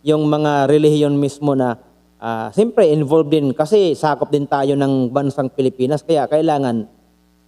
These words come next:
kailangan umalma din tayo, di ba? Nakikialam din tayo. Bakit? Kasi tayo ay apektado din, di ba? Kahit, kahit sabihin natin, ano, apektado tayo, di ba?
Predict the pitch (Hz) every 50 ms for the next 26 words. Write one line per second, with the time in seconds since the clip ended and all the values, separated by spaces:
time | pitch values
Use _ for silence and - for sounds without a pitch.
0 | _ _ _ _ - 151 156 160 151 139 139 - - 190 180 180 175 165 160 160
1 | 160 151 151 143 135 - 127 110 113 135 160 151 110 90 85 90 113 117 117 123
2 | 131 131 - _ _ _ _ _ _ _ - 160 175 175 175 185 175 180 190 185
3 | 165 160 - 156 143 147 127 - - 131 139 143 143 120 104 110 143 160 175 -
4 | 202 185 - - - - 208 202 220 214 202 202 208 202 185 160 147 - 139 165
5 | - 180 175 - 247 - - - 208 190 185 165 170 175 226 233 196 143 117 113
6 | 135 156 156 196 202 - 220 233 240 240 - - - _ _ 254 285 320 - -
7 | 339 277 349 359 349 359 349 359 330 302 254 226 202 - - 220 - - 320 -
8 | - 302 285 220 240 226 - 190 175 180 196 180 151 143 139 135 156 190 -